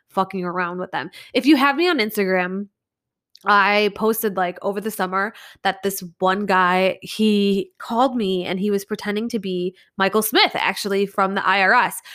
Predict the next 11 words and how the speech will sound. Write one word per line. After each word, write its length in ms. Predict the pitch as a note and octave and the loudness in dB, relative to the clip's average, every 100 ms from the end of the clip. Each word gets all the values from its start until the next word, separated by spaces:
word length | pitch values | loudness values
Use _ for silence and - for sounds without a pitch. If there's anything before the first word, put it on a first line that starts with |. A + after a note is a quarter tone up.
| - - | -20 -10
saying 540 | - G#3 G#3 G#3 G3+ | 0 2 4 2 0
that, 500 | F#3+ F#3 F#3 F#3+ - - A#2 - | 2 2 2 -2 -4 -14 -20 -8
you 140 | A3 | -2
know, 200 | G3 F#3 | 0 0
my 520 | F#3+ F3+ F3+ F3+ E3+ - | 0 -2 -2 -4 -8 -6
social 280 | - G3+ | -4 -4
security 420 | G3 F#3+ C#4 C4 B3+ | -6 -2 0 0 0
number 380 | B3 A#3+ A#3+ | 0 2 2
has 180 | G#3 F#3+ | 2 -2
been 140 | F#3 E3 | -4 -6
hacked 500 | A#3+ B3+ B3 B3 | -2 2 0 -2